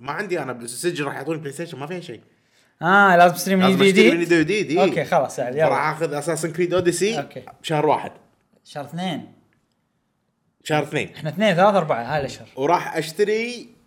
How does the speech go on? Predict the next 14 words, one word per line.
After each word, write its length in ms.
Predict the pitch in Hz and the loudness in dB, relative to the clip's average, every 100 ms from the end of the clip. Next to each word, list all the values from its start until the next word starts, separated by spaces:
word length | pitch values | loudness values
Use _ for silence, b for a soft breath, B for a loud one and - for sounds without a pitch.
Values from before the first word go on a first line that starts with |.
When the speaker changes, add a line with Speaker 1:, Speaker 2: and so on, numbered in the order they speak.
| - | -6
Speaker 1:
آه، 1080 | 139 131 127 123 123 120 117 117 113 156 165 | -2 0 0 0 0 -2 -4 -6 -4 -4 -2
Speaker 2:
Animal 140 | 160 | -2
Crossing؟ 320 | 160 170 233 277 - - - - | 0 0 0 -6 -10 -18 -20 -10
Speaker 1:
لا. 240 | 131 120 - - | -6 -6 -10 -12
Speaker 2:
أن-، 0 | |
أنا 340 | 160 175 180 | -4 0 2
عندي 180 | 180 175 | 2 2
إياها. 260 | 151 110 - _ | -2 -4 -14 _
Speaker 1:
أنت 200 | 147 151 | -6 -4
بتاخذ 420 | 135 139 135 127 131 | -2 -2 -2 -4 -4
Animal 240 | 135 131 | -4 -2
Crossing، 340 | 185 180 214 | 0 0 -2
أنا 320 | 151 160 170 196 | -2 -2 0 -2
آخذ، 280 | - 233 | 2 0